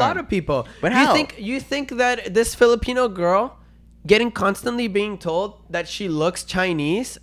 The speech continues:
Speaker 2: and getting treated as though she is Chinese when she's not is not annoying to her?
Speaker 1: I'm sure it's annoying,
Speaker 2: That
Speaker 1: but
Speaker 2: is
Speaker 1: it's,
Speaker 2: much more
Speaker 1: I'm
Speaker 2: annoying
Speaker 1: annoyed
Speaker 2: than
Speaker 1: all
Speaker 2: being,
Speaker 1: the time.
Speaker 2: that's much
Speaker 1: I'm
Speaker 2: more
Speaker 1: annoyed by this conversation,
Speaker 2: Right.
Speaker 1: Dala. What do you want me to?
Speaker 2: So,
Speaker 1: When,
Speaker 2: like
Speaker 1: where do? Oh, oh, you can't handle being annoyed, really?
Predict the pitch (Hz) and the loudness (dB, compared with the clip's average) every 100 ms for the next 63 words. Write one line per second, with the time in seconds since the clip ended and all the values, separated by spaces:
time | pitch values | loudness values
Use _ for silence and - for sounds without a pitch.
0 | - 165 170 180 180 - 175 175 202 175 | -4 -2 0 0 0 -2 -2 0 2 0
1 | 151 175 165 170 160 - 160 156 151 175 | 2 2 2 0 0 -2 -2 0 0 0
2 | 165 160 - 165 139 127 160 - 147 143 | -2 -2 -2 -4 -2 0 0 0 -6 -2
3 | 156 151 123 139 170 196 240 302 - - | -2 -2 -2 -2 -2 -2 -2 -4 -16 -16
4 | - 233 262 233 143 131 160 208 254 269 | -12 -6 -4 -4 -6 -4 2 8 8 8
5 | 214 240 262 247 277 262 233 247 226 226 | 8 6 6 6 8 10 10 8 8 8
6 | 214 247 254 - 131 110 - 202 226 226 | 8 8 6 2 -2 -2 -6 2 2 4
7 | 254 233 269 294 294 269 262 - 247 247 | 2 4 8 8 10 8 6 0 0 0
8 | - 254 247 220 180 120 151 311 - 156 | -2 -4 -2 2 2 2 0 6 8 10
9 | 175 175 202 247 254 254 240 220 180 277 | 8 8 8 10 10 12 12 12 10 4
10 | 294 269 - 156 247 269 220 269 285 240 | -4 -6 0 6 8 10 12 12 10 0
11 | 165 170 - 226 185 - 202 196 180 - | 2 -2 6 8 8 6 6 6 2 2
12 | 233 208 214 202 156 180 175 151 156 165 | 2 2 0 -2 -2 -4 -4 0 2 2
13 | 160 151 117 127 160 165 170 | 0 -6 -4 2 4 4 2